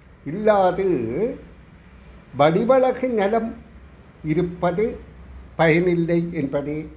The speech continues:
இதன் இக்குறளின் கருத்தாகும்.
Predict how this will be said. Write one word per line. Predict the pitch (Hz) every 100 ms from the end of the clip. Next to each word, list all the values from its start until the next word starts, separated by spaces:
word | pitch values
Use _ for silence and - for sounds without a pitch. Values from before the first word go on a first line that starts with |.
| -
இதன் | 156 156 147 151 -
இக்குறளின் | 147 - - - - - 170 156 147 139 139 -
கருத்தாகும். | 165 - - 110 - - -